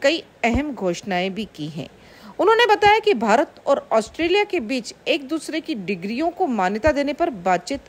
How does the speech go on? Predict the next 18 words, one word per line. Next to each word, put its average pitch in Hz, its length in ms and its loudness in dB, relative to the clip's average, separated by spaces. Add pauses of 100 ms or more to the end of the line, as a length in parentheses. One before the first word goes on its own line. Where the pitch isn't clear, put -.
आगे 165 260 -2
बढ़ी 139 260 -6
है। - 160 -6 (840)
इसका 480 280 4
दोनों 247 640 4
देशों 392 260 2
के 415 140 2
स्टूडेंट्स 277 540 -2
को 403 140 -2
फायदा 170 360 0
मिलेगा। 139 420 -8 (640)
वहीं 269 220 4
ब्रिस्बेन 208 540 4
में 311 160 2
भारत 247 360 2
का 294 100 4
नया 226 320 2
कॉन्सुलेट 269 680 -2